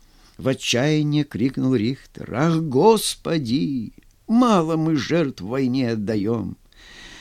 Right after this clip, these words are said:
Так хоть солдатами, а тут женщина, святая душа! Ее-то, ее-то за что?» Он горестно покачал седой головой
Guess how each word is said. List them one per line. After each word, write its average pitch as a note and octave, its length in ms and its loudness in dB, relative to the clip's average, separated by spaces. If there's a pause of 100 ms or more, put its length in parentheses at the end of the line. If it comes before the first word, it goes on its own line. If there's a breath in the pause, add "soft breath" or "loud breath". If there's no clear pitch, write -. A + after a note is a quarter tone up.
(200 loud breath)
Так E3+ 160 -2
хоть G3 200 0
солдатами, F#3 1000 0 (300)
а - 100 -12
тут A#2+ 200 -6
женщина, C3+ 1000 -2 (280)
святая G#2 840 -2
душа! F#2+ 680 -6 (300)
Ее-то, D#3 1000 -4 (140)
ее-то G3 640 -2
за E3+ 180 -2
что?» F#3+ 920 0 (720 soft breath)
Он C#3+ 300 0
горестно C3+ 640 0
покачал A#2 520 -2
седой A2 380 -2
головой G#2+ 600 -2